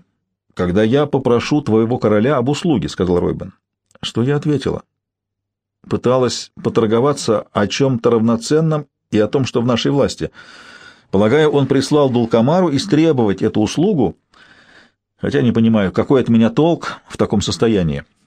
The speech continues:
"Ариана у себя в гостиной?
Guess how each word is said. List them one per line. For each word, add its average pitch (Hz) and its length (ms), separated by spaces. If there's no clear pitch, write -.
"Ариана 135 380
у 135 60
себя 139 200
в 127 60
гостиной? 131 540